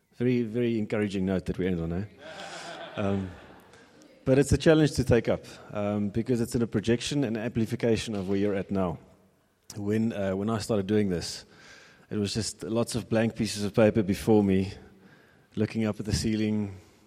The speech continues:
looking out the window, trying to write something, looking out again. <laughs> It's not that simple, um, when you <laughs> start doing this, but, uh, at least the first phase, try and do that.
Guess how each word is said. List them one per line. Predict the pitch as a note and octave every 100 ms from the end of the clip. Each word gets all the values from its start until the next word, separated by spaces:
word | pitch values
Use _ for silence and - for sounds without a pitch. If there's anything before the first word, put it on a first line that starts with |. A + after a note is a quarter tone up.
| -
looking | A2 A2+
out | G#2
the | G#2+
window, | G#2+ A2 G#2 G2+ G2
trying | - G#2 G2+
to | -
write | G2+ F#2
something, | A2 G#2 G#2 G2+ G2
looking | G2+ G#2+ G#2
out | G#2
again. | G2 G#2 G2+ G2+
<laughs> | - - - - - - - - -
It's | -
not | A#2+ C3+ C3+
that | A2
simple, | G#2 B2 G2+ F2 - - -
um, | F2+ F2 F2 E2+ E2+ -
when | G2 G#2
you |
<laughs> | F#2+
start | - - G#2+
doing | G#2+ G2+
this, | E2+ - - -
but, | G#2 G2+ - - - - - -
uh, | - F#2 F2+
at | A2+
least | G#2+ C#3+ C#3
the |
first | C#3 C3 B2 A#2+
phase, | F2+ E2+
try | - A#2
and | G2
do | F#2
that. | E2+ -